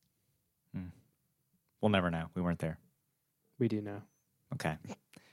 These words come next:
Speaker 1: Moving on. <laughs> Uh, Mike Trout is his answer for his favorite baseball player. It's the first time we've gotten a current player, as favorite all-time baseball player. And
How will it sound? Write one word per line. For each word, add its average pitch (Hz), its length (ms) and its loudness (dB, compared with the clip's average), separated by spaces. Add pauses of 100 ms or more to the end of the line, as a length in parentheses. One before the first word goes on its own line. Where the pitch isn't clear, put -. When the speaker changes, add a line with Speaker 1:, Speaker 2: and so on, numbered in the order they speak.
(120)
Speaker 1:
Moving 131 300 12
on. 98 440 6
<laughs> - 120 -20
Uh, 98 440 12
Mike 139 180 12
Trout 127 240 12
is 120 120 8
his 104 180 6
answer 107 340 10
for 98 400 10
his 95 160 4
favorite 107 320 12
baseball 101 260 12
player. 113 140 12
It's 110 140 10
the 110 80 10
first 147 240 10
time 147 80 12
we've 135 160 10
gotten 113 180 10
a 95 60 4
current - 360 8
player, 78 400 0 (500)
as 92 160 6
favorite 98 240 10
all-time 92 380 8
baseball 85 360 4
player. 82 320 -2 (720)
And 165 380 10